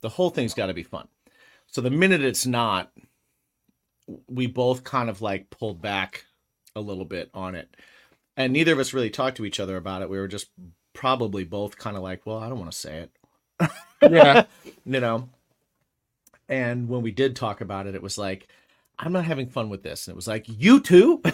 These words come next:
Speaker 1: <laughs>
Speaker 2: Yeah.
Speaker 1: "I'm not having fun with this either." Um, and it was like, "Well, let's get back to what, when was it fun?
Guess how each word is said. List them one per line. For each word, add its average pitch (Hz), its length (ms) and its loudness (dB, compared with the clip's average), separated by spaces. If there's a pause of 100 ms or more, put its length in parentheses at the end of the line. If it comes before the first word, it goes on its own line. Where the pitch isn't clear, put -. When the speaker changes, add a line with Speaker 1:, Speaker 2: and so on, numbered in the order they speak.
Speaker 1:
<laughs> - 180 -20
Speaker 2:
Yeah. - 80 4 (320)
Speaker 1:
"I'm 240 140 8
not 208 240 6
having 147 220 0
fun 143 180 0
with 143 100 -4
this 147 180 -6
either." 143 260 -4 (640)
Um, 117 380 -2 (100)
and 123 100 -2
it 107 80 -2
was 113 140 -6
like, 117 240 0
"Well, 139 320 2
let's 151 400 -2 (140)
get 139 260 -2
back 120 340 0 (120)
to 117 380 -2 (340)
what, - 340 0
when 175 260 4
was 196 160 4
it 151 140 -4
fun? - 360 -8